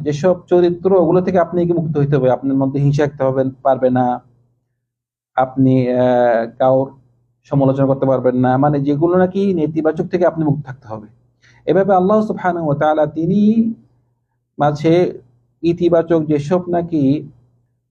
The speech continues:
গুণ আছে উনি সা-, সাব্যস্ত করেছেন এবং নেতিবাচক থেকে তিনি পবিত্র হয়েছেন। যেভাবে নাকি সূরাতুল ইখলাসে বলা হয়েছে, আল্লাহ সুবহানাহু ওয়া তাআলা কুল হুয়াল্লাহু আহাদ,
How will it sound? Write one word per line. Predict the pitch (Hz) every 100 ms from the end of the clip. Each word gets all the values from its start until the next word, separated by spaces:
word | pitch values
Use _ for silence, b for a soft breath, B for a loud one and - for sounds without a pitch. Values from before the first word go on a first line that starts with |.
| 131
গুণ | 160 180
আছে | 147 143 - 175 208 214
উনি | 139 139
সা-, | 139 151 -
সাব্যস্ত | - 135 143 156 190
করেছেন | 180 185 180 226 262 269 - _ _ _ _ _ _ _ _ _ _ _ _
এবং | 160 165 185 180 135
নেতিবাচক | 151 175 175 202 190 190 202 196
থেকে | 214 208 208
তিনি | 180 190 254 277 - _ _
পবিত্র | 160 156 156 151
হয়েছেন। | 165 160 156
যেভাবে | 147 156
নাকি | 160 156
সূরাতুল | - 160 151 135
ইখলাসে | 135 156 160 160 151
বলা | 127 131
হয়েছে, | 147 156 156 202
আল্লাহ | 170 135 139
সুবহানাহু | 135 135 139
ওয়া | 135
তাআলা | 151
কুল | 147 147
হুয়াল্লাহু | 139 135 135 135 120
আহাদ, | 110 196